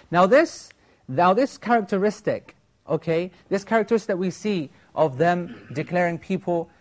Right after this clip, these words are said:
kuffar, it, it, it, it, if you, if you look back at the history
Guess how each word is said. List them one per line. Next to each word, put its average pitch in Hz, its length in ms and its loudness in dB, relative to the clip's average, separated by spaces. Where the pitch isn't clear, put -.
kuffar, 165 540 4
it, 196 260 -4
it, 185 200 -4
it, 190 260 -4
it, 196 200 -4
if 190 100 -8
you, 196 180 -2
if 190 120 -4
you 208 80 0
look 262 120 0
back 294 200 2
at 262 80 0
the 214 80 -2
history 180 580 -4